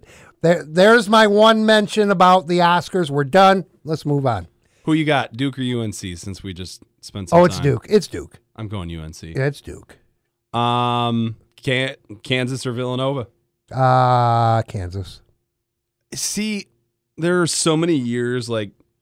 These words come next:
Speaker 2: late two thousands, I pick, like, Kansas every year. And then they did things like lose to Northern Iowa and stuff.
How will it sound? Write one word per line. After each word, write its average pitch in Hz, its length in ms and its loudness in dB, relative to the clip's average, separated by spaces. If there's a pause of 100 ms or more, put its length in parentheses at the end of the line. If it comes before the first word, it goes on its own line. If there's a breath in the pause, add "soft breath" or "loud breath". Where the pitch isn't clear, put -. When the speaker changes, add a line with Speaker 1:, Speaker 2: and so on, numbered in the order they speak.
(120)
Speaker 2:
late 117 320 -6
two 127 160 -6
thousands, 107 800 -6 (580)
I 120 120 -10
pick, - 280 -8
like, 98 140 -12
Kansas 98 420 -12 (100)
every 90 300 -16
year. 87 380 -18 (600)
And 98 80 -12
then 98 100 -10
they 95 100 -8
did 87 180 -12
things 95 240 -12
like 90 160 -12
lose 95 200 -10
to 87 120 -16
Northern 87 380 -12
Iowa 85 460 -12
and 90 180 -12
stuff. 95 440 -14